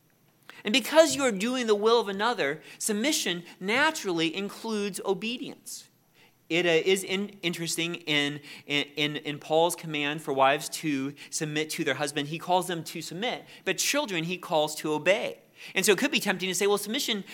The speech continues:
really isn't the same as obedience." And that's true. There's distinctions.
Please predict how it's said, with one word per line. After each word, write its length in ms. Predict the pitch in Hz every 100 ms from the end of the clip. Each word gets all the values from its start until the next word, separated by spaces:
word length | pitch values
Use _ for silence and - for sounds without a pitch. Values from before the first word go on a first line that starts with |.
| 202
really 280 | 202 269 233
isn't 160 | 226 233
the 80 |
same 280 | 220 247 247
as 80 | 196
obedience." 360 | 170 165 156 139
And 140 | 220
that's 140 | 254
true. 340 | - - 330 151
There's 340 | 135 135 185
distinctions. 720 | 196 185 262 311 - 127 -